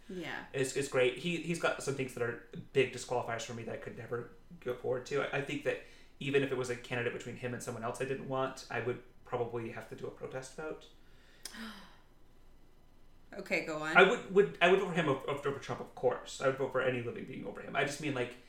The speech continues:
Speaker 2: even between him and another candidate I just didn't like, I would be very unlikely to vote for Romney,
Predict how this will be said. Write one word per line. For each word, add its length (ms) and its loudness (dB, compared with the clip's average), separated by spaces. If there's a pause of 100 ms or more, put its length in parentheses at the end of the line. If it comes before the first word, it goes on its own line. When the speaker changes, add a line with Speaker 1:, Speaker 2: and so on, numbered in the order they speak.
(200)
Speaker 2:
even 200 -2
between 220 -4
him 220 -2
and 100 -6
another 300 0
candidate 440 -4
I 40 -4
just 300 -4
didn't 220 -10
like, 260 -6
I 60 0
would 120 -2
be 60 -8
very 260 -6
unlikely 460 -6
to 40 -6
vote 140 -8
for 60 -8
Romney, 340 -8